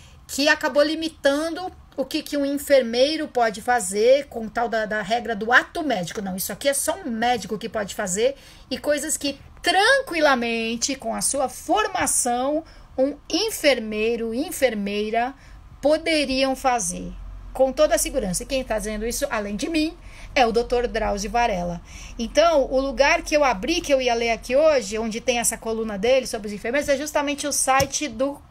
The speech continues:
cofem, Conselho Federal de Enfermagem. E quando eu entrei no site, abriu uma janelinha também,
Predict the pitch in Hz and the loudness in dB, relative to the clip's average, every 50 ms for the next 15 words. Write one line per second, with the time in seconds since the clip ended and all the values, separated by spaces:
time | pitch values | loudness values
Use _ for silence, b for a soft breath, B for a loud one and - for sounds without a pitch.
0 | - - - - 285 285 285 - - - - 262 254 226 190 180 170 160 - B | -20 -2 2 4 4 4 4 0 -4 4 6 6 6 6 4 -2 -6 -8 -10 B
1 | B B B B B B - - 208 196 - - - 247 254 262 262 254 - - | B B B B B B -8 -6 -2 0 2 2 2 2 2 0 -2 -6 -8 -12
2 | - - - 269 285 302 269 302 285 262 262 254 262 269 226 247 277 269 - 311 | -14 -2 4 6 6 6 6 4 4 4 6 4 4 2 0 -2 -4 -2 0 0
3 | 294 285 262 233 220 220 233 247 240 311 339 392 403 - - - - - - - | 0 2 0 0 0 0 0 0 0 -2 -6 -6 -10 -14 -16 -16 -16 -16 -16 -16
4 | - - - - - - - - 233 233 - 277 294 349 370 370 349 - 311 311 | -16 -16 -16 -16 -14 -10 -6 -4 -2 2 4 4 4 4 2 0 2 2 2 2
5 | 294 269 240 - - 285 311 320 311 - 269 233 220 254 285 285 277 269 262 240 | 2 -2 -2 0 2 2 2 2 0 0 -4 -4 -2 -4 -4 -2 -2 -2 0 0
6 | 262 262 262 247 247 247 254 269 277 254 - 233 220 220 226 262 294 320 311 262 | 0 2 2 2 0 0 -2 -2 -2 -2 -2 -2 -2 0 0 2 2 2 0 -2
7 | 214 | -4